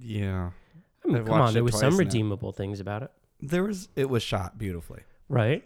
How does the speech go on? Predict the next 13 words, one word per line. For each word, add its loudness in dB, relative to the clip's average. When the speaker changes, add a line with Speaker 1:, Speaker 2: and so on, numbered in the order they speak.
Speaker 2:
<clears throat> -14
And 4
we 6
saw 2
the -4
Resistance. -2
Speaker 1:
Well, 6
we 2
did 2
get 0
Dave 2
Filoni. -2
Speaker 2:
Okay. -4